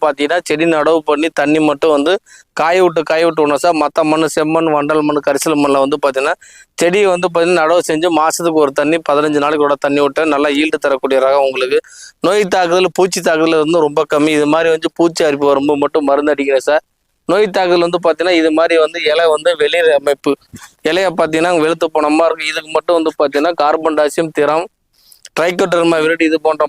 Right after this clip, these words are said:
மருந்துகளை ஸ்ப்ரே பண்ணா போதும் சார். இயற்கையாவே வந்து பாத்தீங்கன்னா பழச்செடிகளை பொறுத்தளவு வந்து பொட்டாஸ் கண்டென்ட்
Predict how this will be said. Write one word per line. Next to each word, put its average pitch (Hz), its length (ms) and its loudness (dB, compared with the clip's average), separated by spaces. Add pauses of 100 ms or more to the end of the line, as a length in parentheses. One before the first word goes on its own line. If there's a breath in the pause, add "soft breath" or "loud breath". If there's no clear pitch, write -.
மருந்துகளை 160 400 -2
ஸ்ப்ரே 151 180 -2 (140)
பண்ணா 151 160 0 (100)
போதும் 135 220 0
சார். 170 140 0 (480)
இயற்கையாவே 170 640 0
வந்து 156 240 0
பாத்தீங்கன்னா 147 320 -2 (140)
பழச்செடிகளை 151 560 0 (100)
பொறுத்தளவு 147 400 0
வந்து 147 140 0 (460 loud breath)
பொட்டாஸ் 180 460 0
கண்டென்ட் 160 320 0